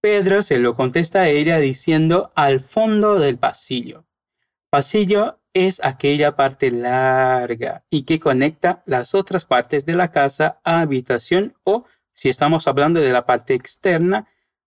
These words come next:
fuera del departamento, es la parte que conecta todos los inmuebles y donde generalmente tenemos también los ascensores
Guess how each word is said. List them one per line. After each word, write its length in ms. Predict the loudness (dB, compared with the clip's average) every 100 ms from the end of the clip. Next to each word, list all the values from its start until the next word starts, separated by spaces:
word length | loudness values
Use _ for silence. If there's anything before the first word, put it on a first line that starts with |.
| _
fuera 340 | 0 0 2
del 160 | 0 0
departamento, 800 | 0 -2 0 0 0 0 -4 -4
es 180 | -4 -2
la 140 | 0
parte 320 | 0 0 -2
que 240 | -2 -4 _ _
conecta 600 | -2 0 0 -2 -4 _ _
todos 540 | 0 2 2 2 0 0
los 340 | -2 -2 0
inmuebles 680 | 0 2 0 0 -4 -14 _ _ _ _ _
y 120 | -4 0
donde 260 | 2 2
generalmente 720 | 0 2 2 2 2 0 -2 -2
tenemos 520 | -2 0 0 -2 -2
también 340 | -2 0 2
los 260 | 0 -2 -4
ascensores 1080 | -4 -4 -6 -8 -6 -2 0 2 0 -4 -10